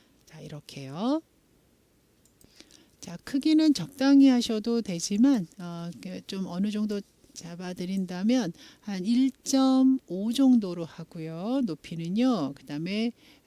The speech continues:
너비는 삼 센치 정도로 하겠습니다. 자, 이렇게요.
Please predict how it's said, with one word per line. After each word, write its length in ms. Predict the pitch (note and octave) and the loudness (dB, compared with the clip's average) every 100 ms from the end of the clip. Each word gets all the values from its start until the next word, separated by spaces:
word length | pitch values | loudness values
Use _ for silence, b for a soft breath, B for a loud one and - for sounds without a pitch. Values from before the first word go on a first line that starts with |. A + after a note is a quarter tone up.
| - | -14
너비는 440 | E3 E3 F3 A3 | -10 -8 -4 -2
삼 280 | A#3 D#4 E4 | -2 -2 -2
센치 420 | - E4+ D4+ C4+ | -2 -2 0 0
정도로 420 | A3 F3+ D#3+ C#3+ | -2 -4 -6 -8
하겠습니다. 720 | E3 G3 G#3+ E3+ D#3+ - C#3 _ _ _ _ | -10 -8 -8 -8 -10 -14 -20 _ _ _ _
자, 160 | E3+ D#3 | -20 -20
이렇게요. 680 | D#3+ D#3+ - - C#3 D#3 G#3 | -16 -16 -16 -18 -14 -12 -12